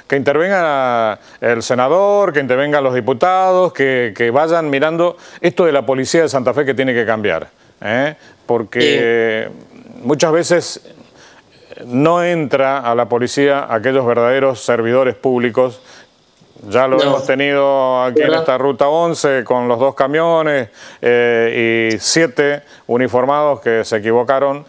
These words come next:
Speaker 1: ¿eh? Em, pero no son los únicos, ¿eh? No son los únicos. Así que
Speaker 2: No.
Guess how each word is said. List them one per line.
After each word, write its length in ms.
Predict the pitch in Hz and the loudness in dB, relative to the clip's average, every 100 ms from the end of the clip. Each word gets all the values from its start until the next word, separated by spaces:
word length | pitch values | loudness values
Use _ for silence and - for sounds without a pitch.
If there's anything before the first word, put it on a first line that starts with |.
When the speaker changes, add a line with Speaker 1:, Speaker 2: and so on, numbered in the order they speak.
| - - _ | -20 -20 _
Speaker 1:
¿eh? 680 | 110 120 156 123 110 110 110 | -4 -2 -4 -2 2 2 2
Em, 260 | 113 110 104 | 0 -4 -2
pero 480 | 127 131 127 127 127 | 0 2 2 0 0
no 120 | 151 | -2
son 220 | - 156 | 0 0
los 160 | 139 127 | 0 0
únicos, 540 | 123 110 110 120 - - _ - | -2 0 0 -2 -4 -20 _ -4
¿eh? 180 | 104 131 | -4 -2
No 80 | 127 | -2
son 160 | 123 | -2
los 80 | 110 | -2
únicos. 340 | 98 95 98 123 | -4 -2 -2 0
Así 60 | |
que 120 | 120 | 0
Speaker 2:
No. 140 | 156 | 0